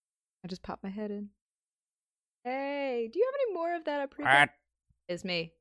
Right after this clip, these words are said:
Speaker 2: What?
Speaker 1: It's me.
Speaker 2: Who? Me who? Do I know a me? I know a
Speaker 1: It's
Speaker 2: shmee once.
Speaker 1: I'm your potion tester.
Speaker 2: Oh, you. The suicidal one, yes. Uh, what do you want?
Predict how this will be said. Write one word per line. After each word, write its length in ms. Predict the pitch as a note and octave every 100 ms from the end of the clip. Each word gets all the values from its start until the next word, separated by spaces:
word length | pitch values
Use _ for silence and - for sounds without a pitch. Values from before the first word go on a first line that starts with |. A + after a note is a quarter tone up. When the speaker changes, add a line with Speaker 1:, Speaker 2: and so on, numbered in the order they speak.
| -
Speaker 2:
What? 300 | A#2 C#3 D#3 -
Speaker 1:
It's 160 | E3+ F3
me. 280 | F#3 D#3+ D#3
Speaker 2:
Who? 440 | C3 D#3 D3 F#2+ - _ _
Me 180 | A2 C#3+
who? 340 | D3 D#3 D#3 A2
Do 100 | F#2+
I 100 | C3+
know 160 | D#3
a 40 | E3
me? 420 | D#3 E3+ G3 E3+ - -
I 40 |
know 100 | B2+
a 40 | C#3
Speaker 1:
It's 80 |
Speaker 2:
shmee 540 | - - C#3+ D3 C3+ G#2+
once. 800 | F#2+ B2 A2+ - - - - -
Speaker 1:
I'm 260 | F3 F3+ F3+
your 140 | E3+
potion 440 | - E3+ E3 G#3
tester. 500 | G3 G3+ - A3+ A3 - -
Speaker 2:
Oh, 560 | A#2+ C#3 D#3 D3+ C3+ G2+
you. 680 | G#2 D#3 E3+ D#3 A#2 F2+ D#2+ -
The 60 | -
suicidal 520 | - A#2+ B2+ B2 G2
one, 160 | E2+
yes. 240 | G2 A2 -
Uh, 240 | F#2 F#2+ F#2+
what 80 |
do 60 | G2+
you 60 | A2
want? 160 | E2+